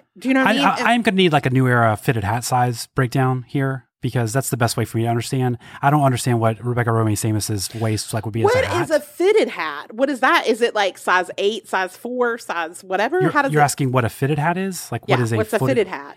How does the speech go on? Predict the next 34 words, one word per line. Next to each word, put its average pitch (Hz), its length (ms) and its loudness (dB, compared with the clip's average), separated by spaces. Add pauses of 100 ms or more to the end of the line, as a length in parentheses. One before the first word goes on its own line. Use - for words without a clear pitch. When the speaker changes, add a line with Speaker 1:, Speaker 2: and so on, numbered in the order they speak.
Speaker 2:
It's 143 140 -2
a 131 60 2
hat 120 220 2
that 110 160 -6
is 117 180 -4
fitted, 113 420 -6 (100)
um, 113 280 -2
to 240 80 -8
your 117 80 -2
Speaker 1:
But, - 100 6
Speaker 2:
head, 101 260 -4
Speaker 1:
but, - 120 -4
Speaker 2:
and 135 120 -2
Speaker 1:
so - 60 4
Speaker 2:
you 117 80 0
Speaker 1:
you, 113 60 -2
Speaker 2:
wear 110 140 0
Speaker 1:
but - 100 -2
Speaker 2:
it. 254 60 -2
Speaker 1:
you 277 100 2
only, 285 180 2
it 247 200 0
comes 247 220 0
in 214 80 -2
a 208 80 -4
size 220 480 0
so 254 120 -2
that 196 160 0
only, 202 240 -2
does 233 200 -10
it 240 80 0
adjust 220 360 0
at - 80 -4
all? 180 360 0